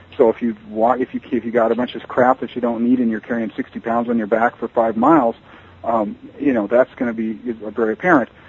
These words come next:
If you're freezing at night because you're, you know, you don't have any idea what you're taking for the, you know, what your bug out bag has in it for, to keep you warm, that's gonna be a problem. They'll have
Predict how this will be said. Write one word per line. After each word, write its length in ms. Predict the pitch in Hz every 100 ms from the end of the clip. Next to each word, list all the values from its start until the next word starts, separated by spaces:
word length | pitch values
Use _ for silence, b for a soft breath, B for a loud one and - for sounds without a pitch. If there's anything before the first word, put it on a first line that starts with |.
| B B
If 80 | -
you're 80 | -
freezing 320 | 143 143 131
at 100 | 123
night 240 | 127 139
because 260 | 123 - 104
you're, 220 | 107 107 - -
you 120 | 123
know, 100 | 117
you 120 | 117
don't 160 | 113 113
have 220 | 117 117
any 120 | 123
idea 240 | 117 113
what 180 | 107 110
you're 120 | 113
taking 300 | - 123 127
for 100 | 117
the, 140 | 110 107 - -
you 120 | 117
know, 140 | 107
what 200 | - 123
your 60 | 120
bug 180 | 113 110
out 140 | 110
bag 180 | 117 110
has 260 | 120 120 117
in 100 | 120
it 100 | - -
for, 180 | 113 104
to 140 | -
keep 180 | 120 123
you 60 | 107
warm, 300 | 113 117 131 _ _ _ _ _ _ - -
that's 180 | 143 -
gonna 140 | 139
be 60 | 117
a 40 |
problem. 240 | - 107 104 B B _
They'll 140 | 160
have 200 | 156 151